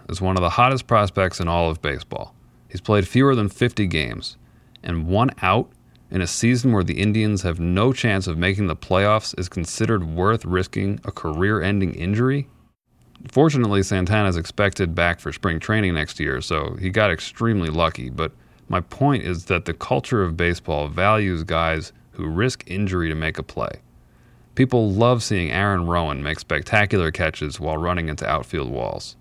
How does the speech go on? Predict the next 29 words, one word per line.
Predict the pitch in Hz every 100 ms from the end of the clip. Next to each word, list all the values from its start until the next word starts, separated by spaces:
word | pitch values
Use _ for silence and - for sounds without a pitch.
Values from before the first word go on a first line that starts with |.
| - - -
Guys | 101 104
who | 101
are | 87
cautious | 76 - 123 135 143 127
are | 98 82 85 _ -
disliked | 113 - 104 101
by | 90 82
fans, | - 110 107 101 92
chastised | - 110 110 - 98 92
by | 87
the | 80
media, | 90 95 95 90 - - - - -
and | 98
often | - 104
criticized | 87 101 90 98 87 87
by | 85
their | 85
own | 85 85 82
teammates | 95 85 78 78
and | 82
coaches. | 80 - - - - - _ _ _ _ _
I'm | -
not | 131 151
saying | - 120 101
this | 98 92
is | 85
unique | 85 85 -
to |
baseball. | 82 76 65 - 50 -